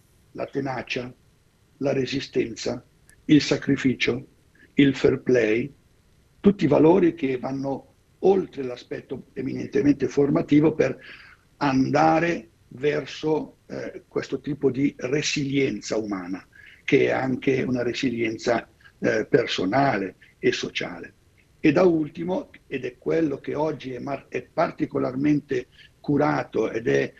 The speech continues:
e a cui siamo più sensibili, senza nulla togliere ai primi due, sono i valori trasformativi. Lo sport ci cambia, non soltanto ci forma,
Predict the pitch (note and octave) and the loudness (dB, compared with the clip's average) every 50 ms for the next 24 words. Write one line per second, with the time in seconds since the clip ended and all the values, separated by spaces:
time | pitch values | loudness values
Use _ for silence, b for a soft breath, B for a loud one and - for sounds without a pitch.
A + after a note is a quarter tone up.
0 | b b b b - D3 B2 A2+ - - D#3+ D3 E3 D3 C#3 - - F3+ D#3+ - | b b b b -4 -4 -4 -2 0 0 0 2 4 2 2 2 2 0 0 2
1 | D#3+ C#3 C3+ - - - A2+ G#2+ G#2 A2 A2 B2 D3 E3 G#3+ - - - - - | 2 0 0 0 -2 -4 -4 -4 -2 0 4 6 6 6 4 2 -4 -10 -2 2
2 | D3+ C#3 - C3 C3 C#3 C#3+ C3+ C3 B2+ - C#3+ C#3+ C#3 B2+ A#2 A#2 - - B2 | 2 2 2 4 4 4 4 4 4 2 4 4 4 4 4 2 0 -2 -2 0
3 | B2 C3 C3+ A#2+ A2+ G#2 G#2+ B2+ C3+ C3+ - D#3 D3+ D#3+ D#3 C#3+ D3 D3 E3 F3+ | 2 2 2 2 2 0 0 0 0 0 2 4 6 6 6 6 6 6 6 6
4 | F3 E3+ E3+ E3 B B B B B B B B _ - - D#3 F#3 G3+ G#3+ G3 | 4 4 2 0 B B B B B B B B _ -8 -4 -2 0 0 0 -2
5 | - - - - _ _ - - C#3 C3 A#2 - B2+ G#2+ _ - G#2 G2 - F#2+ | -6 -10 -20 -20 _ _ -14 -12 -12 -12 -12 -14 -20 -20 _ -16 -16 -14 -16 -18
6 | - b b b b - D#3+ E3 D3+ - - D#3+ F3 F#3+ F#3+ - - - - - | -18 b b b b -4 -2 -2 -2 -2 -2 0 0 0 -2 -6 -8 -6 -4 -4
7 | D3+ - - C3+ C#3+ C3 A#2 A2 G#2 F2+ - _ b b b b b D#3+ F3 E3+ | -4 -6 -8 -10 -8 -8 -8 -10 -10 -10 -12 _ b b b b b 0 2 2
8 | - - D3+ C3+ - F3+ F#3+ F#3 - - D3+ B2+ - - B2+ G#2+ - A#2+ A#2+ G#2+ | 2 0 0 0 2 2 2 2 2 0 -2 -2 -2 -4 -6 -6 -4 -4 -4 -4
9 | - - - - - | -6 -8 -16 -18 -20